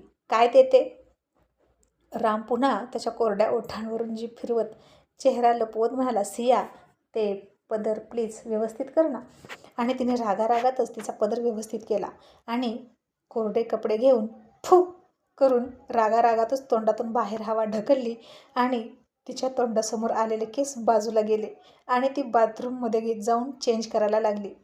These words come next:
आणि रामनं पुन्हा स्वतःचे कपडे व्यवस्थित केले, तोंडावरून हात फिरवला आणि दरवाजा उघडला. सुलभा घाईघाईत आत आली आणि म्हणाली, "राम, अरे किती जोराचा पाऊस आला आहे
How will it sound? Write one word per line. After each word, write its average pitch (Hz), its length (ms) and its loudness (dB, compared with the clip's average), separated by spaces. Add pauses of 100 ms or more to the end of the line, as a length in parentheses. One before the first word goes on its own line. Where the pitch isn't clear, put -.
(480)
आणि 208 200 -6
रामनं 214 320 2
पुन्हा 233 320 -4
स्वतःचे 254 380 -2
कपडे 220 320 -4
व्यवस्थित 220 460 -4
केले, 220 240 2 (460)
तोंडावरून 208 440 -2
हात 208 280 -6
फिरवला 226 380 -2 (320)
आणि 220 160 -6
दरवाजा 208 500 0
उघडला. 220 420 -4 (1080)
सुलभा 214 560 -2
घाईघाईत 220 500 -2
आत 208 220 -2
आली 240 200 0 (140)
आणि 226 200 -6
म्हणाली, 220 400 -6 (1600)
"राम, 233 320 4
अरे 269 100 6
किती 269 320 -4
जोराचा 277 340 4
पाऊस 220 300 4
आला 202 200 4
आहे 202 200 -2